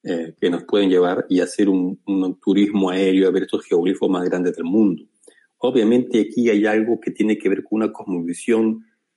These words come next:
que ha desaparecido, una interpretación de realidad realmente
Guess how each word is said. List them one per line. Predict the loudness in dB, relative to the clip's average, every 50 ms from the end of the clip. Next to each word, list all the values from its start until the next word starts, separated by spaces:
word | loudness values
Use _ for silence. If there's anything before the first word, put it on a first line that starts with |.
| _ _
que | -2 0 0 2 2 0
ha | 0 0
desaparecido, | 0 0 0 -4 -4 -2 -2 -4 -2 -2 -2 -2
una | -2 -2
interpretación | -2 -2 -4 -4 -2 -4 -4 -4 -6 -8 -6 -4 -4 -2
de | -2 -2
realidad | -2 -2 -4 -4 -4 -4 -4 -4 -4
realmente | -4 -4 -4 -2 -2 -2 -4 -4 -4 -2 -2 0 0 -2 -4 -6 _